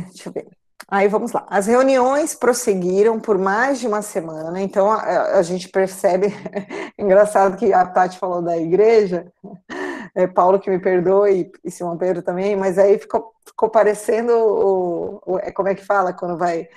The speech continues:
é, escolher um papa? É, conclave, né? Que os bispos se reúnem lá, ficam uma semana, às vezes até mais. Enfim,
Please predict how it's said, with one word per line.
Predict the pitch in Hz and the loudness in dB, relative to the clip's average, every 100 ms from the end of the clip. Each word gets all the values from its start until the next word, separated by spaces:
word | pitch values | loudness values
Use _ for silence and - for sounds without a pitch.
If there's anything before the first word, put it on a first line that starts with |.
| - _ - | -20 _ -2
é, | 190 | 0
escolher | 175 - 190 175 | 0 2 4 4
um | 170 | 0
papa? | 165 185 185 185 170 | 0 0 0 0 -2
É, | 165 160 156 143 147 - _ _ _ _ _ _ _ _ | -2 -4 -6 -12 -18 -20 _ _ _ _ _ _ _ _
conclave, | - 196 190 190 185 156 | 0 0 2 2 2 0
né? | 170 180 202 | -6 -6 -8
Que | 196 - 170 - | -8 -4 -2 -2
os | 180 165 | -4 -4
bispos | 175 196 - 190 - | -4 -4 -6 -10 -2
se | 202 | 0
reúnem | 190 196 180 208 269 269 247 | 2 2 2 2 0 -2 -4
lá, | 202 208 | -2 -2
ficam | 202 - - 208 | -2 -4 -4 -4
uma | 208 | -4
semana, | - 175 170 190 208 185 | -8 -8 -6 -4 -4 -4
às | |
vezes | 170 180 | -4 -6
até | 180 196 | -4 -4
mais. | 208 165 - _ - - - - - | -4 -8 -12 _ -20 -20 -20 -10 -2
Enfim, | 220 214 | -2 -2